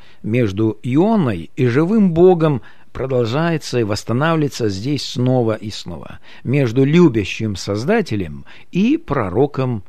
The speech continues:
огорченным. Господь напоминает ему, что он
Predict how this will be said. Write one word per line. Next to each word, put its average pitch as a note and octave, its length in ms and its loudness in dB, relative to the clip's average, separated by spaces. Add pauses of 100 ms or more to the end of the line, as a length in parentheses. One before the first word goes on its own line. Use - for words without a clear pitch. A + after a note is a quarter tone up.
(300)
огорченным. F#2+ 880 -8 (880)
Господь G2+ 560 -2 (1200)
напоминает D3 640 0
ему, C3+ 260 2
что A#2+ 320 0
он C#3 280 2